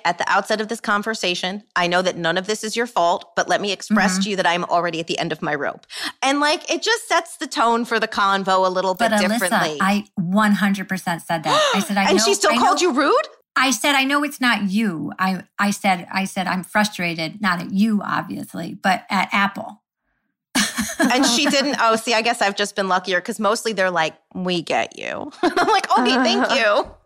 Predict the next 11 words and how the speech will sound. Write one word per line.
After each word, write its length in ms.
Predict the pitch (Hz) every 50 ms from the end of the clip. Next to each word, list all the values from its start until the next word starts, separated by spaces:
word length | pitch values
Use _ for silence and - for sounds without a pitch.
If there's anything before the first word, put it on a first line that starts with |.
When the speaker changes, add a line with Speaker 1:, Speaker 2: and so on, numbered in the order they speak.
| _ _ - - - -
Speaker 2:
Yeah, 420 | 240 240 240 262 254 240 214 196 -
I 160 | 214 240 254
just, 320 | 220 262 269 - - - - -
I, 280 | 220 226 226 220 214 220
I, 220 | 226 214 220 226 - - 226 233
I 20 |
was, 320 | 226 220 240 208 - - - _ -
I 120 | 226 220
was 160 | 226 240 214 -
so 200 | - 262 269 294
ashamed. 680 | 294 269 - - - 220 214 208 208 196 190 190 -